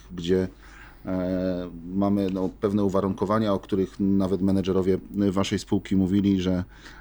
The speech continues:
e, brakuje ekip montażowych, jest problem z, z dostępnością, z dostępnością materiałów. Czy, czy, czy ten element strategii, y, będzie realizowany,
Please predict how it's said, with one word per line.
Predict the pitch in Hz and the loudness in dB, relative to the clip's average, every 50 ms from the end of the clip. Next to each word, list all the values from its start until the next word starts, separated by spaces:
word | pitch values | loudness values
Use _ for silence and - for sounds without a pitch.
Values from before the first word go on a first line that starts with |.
| - - | -12 -6
e, | 92 92 90 90 90 90 90 87 | -2 0 0 0 0 0 0 -2
brakuje | 87 85 95 95 90 - 107 101 98 | 0 0 0 0 0 2 2 2 2
ekip | 98 98 - 107 - - | 2 2 -2 -4 -2 0
montażowych, | 104 101 - 98 92 95 95 92 87 90 87 85 - - - - | 0 0 2 2 0 2 0 0 0 0 -2 -2 -4 -10 -12 -8
jest | - 90 85 85 87 87 82 - - - - - - | -4 -2 0 0 0 0 0 -2 -8 -14 -16 -18 -14
problem | - - 90 92 85 82 92 90 90 90 | -6 -2 -2 -2 0 0 0 0 0 0
z, | 85 - - - - - 90 87 87 87 85 82 - - - - - - - - - - - | -2 -4 -6 -8 -6 -2 0 0 2 2 0 -2 -4 -12 -20 -20 -20 -20 -20 -20 -18 -10 -6
z | - 90 82 80 | -4 -4 -4 -4
dostępnością, | 78 87 90 - - - 90 80 - 95 92 92 85 - - - 98 90 92 85 85 | -2 -2 -2 -2 -2 -4 -4 -2 -2 0 0 0 0 -2 -2 -2 0 0 -2 -2 -4
z | 92 85 - | -8 -8 -6
dostępnością | - 87 - - 95 90 98 90 85 - - 92 | -6 -6 -4 -2 -2 0 0 -2 -2 -2 0 0
materiałów. | 90 87 82 - 90 87 90 90 90 92 90 - - | 0 0 0 -2 0 0 0 2 2 0 0 -2 -6
Czy, | - - - 87 80 - - - - - - - - - | -8 -2 -2 -2 -2 -2 -6 -14 -20 -20 -20 -20 -16 -10
czy, | - - - - - - - | -8 -8 -8 -8 -10 -8 -6
czy | - 131 - - - | -6 -6 -6 -4 -2
ten | - 110 107 113 | 0 2 4 4
element | 110 110 107 104 104 98 - | 4 4 4 4 4 2 0
strategii, | - - 98 90 - 110 104 98 98 101 98 98 98 95 95 - - | 0 -2 -2 0 0 0 0 0 0 0 2 2 2 0 -2 -2 -2
y, | 101 95 90 | 0 0 0
będzie | 87 101 101 98 95 104 | 2 2 2 2 2 2
realizowany, | 92 92 90 90 92 90 87 92 87 95 95 95 95 90 90 90 87 87 | 0 0 0 0 0 0 0 0 2 2 2 2 2 2 0 0 -2 -4